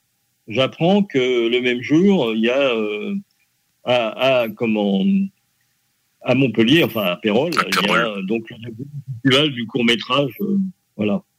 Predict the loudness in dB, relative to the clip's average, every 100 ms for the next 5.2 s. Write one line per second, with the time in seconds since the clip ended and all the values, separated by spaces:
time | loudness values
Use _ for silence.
0 | _ _ -8 -8 -20 -20 -20 -20 -2 2
1 | 2 0 -2 -4 0 0 0 -4 -2 -2
2 | -2 -2 -2 2 2 2 0 0 -2 -8
3 | -8 _ _ -6 -2 -2 -4 -10 _ _
4 | _ _ _ _ _ _ _ _ _ _
5 | _ -14